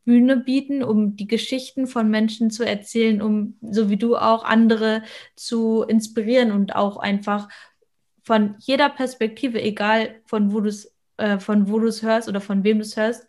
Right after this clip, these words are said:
immer das Gleiche zu hören, sondern kenn deine Kraft und nutz die.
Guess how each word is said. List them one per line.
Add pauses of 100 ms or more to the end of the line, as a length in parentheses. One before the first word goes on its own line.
(300)
immer
das
Gleiche
zu
hören,
sondern
kenn
deine
Kraft
und
nutz
die.